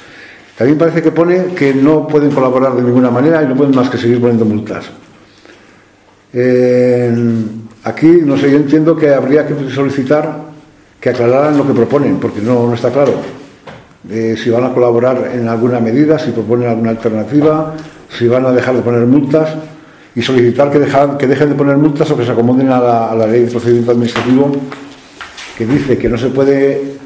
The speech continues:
ejercer la multa coercitiva cuando no es posible encargar una cosa a un tercero, y que dice que entre multa y multa tiene que haber el plazo suficiente para cumplir lo que te están multando.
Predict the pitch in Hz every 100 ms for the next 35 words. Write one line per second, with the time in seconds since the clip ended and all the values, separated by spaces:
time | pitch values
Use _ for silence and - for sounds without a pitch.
0 | - - - - - - - - - 117
1 | 131 139 110 113 117 113 110 110 107 107
2 | 123 127 143 143 143 135 139 139 101 110
3 | 110 120 - 143 139 151 120 95 110 104
4 | 107 127 127 - - 160 127 131 120 120
5 | 127 131 143 151 160 - - - - -
6 | - 113 113 120 139 156 - 139 127 -
7 | 123 139 139 135 151 139 131 131 123 135
8 | 131 131 127 127 127 123 131 156 131 123
9 | 117 - 123 120 120 120 113 113 110 120
10 | 107 110 147